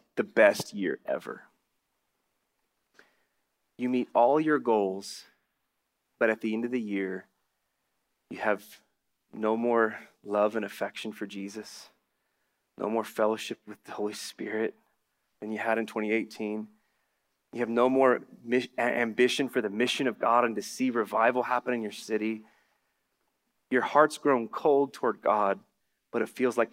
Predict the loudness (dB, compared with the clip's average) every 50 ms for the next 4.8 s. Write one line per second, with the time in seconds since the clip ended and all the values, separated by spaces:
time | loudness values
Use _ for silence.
0 | -2 -2 -2 0 0 0 -2 -2 -2 0 0 0 -2 -2 -6 -6 -6 -4 -4 -4
1 | -4 -6 -8 -10 -12 -12 -12 -14 -14 -12 -12 -14 -14 -16 -18 -20 -20 -20 _ _
2 | _ _ _ _ _ _ _ _ -20 -20 -20 _ _ _ _ _ _ _ _ _
3 | _ _ _ _ _ _ _ _ _ _ _ _ _ -10 -10 -8 -6 -6 -6 -4
4 | -2 -2 -2 -2 -2 -4 -4 -2 -4 -6 -8 -10 -12 -12 -14